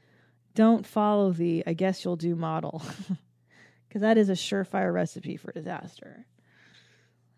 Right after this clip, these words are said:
And that's it, bros. I hope, um, I hope this has been helpful, and, uh, I appreciate you listening. Um,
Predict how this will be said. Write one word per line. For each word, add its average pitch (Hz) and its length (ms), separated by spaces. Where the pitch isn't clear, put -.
And 247 120
that's 294 180
it, 370 160
bros. 254 320
I - 100
hope, 262 320
um, 226 320
I 196 40
hope 226 180
this 220 140
has 226 80
been 220 140
helpful, 226 540
and, 185 320
uh, 185 40
I 180 140
appreciate 185 460
you 190 80
listening. 214 580
Um, 175 720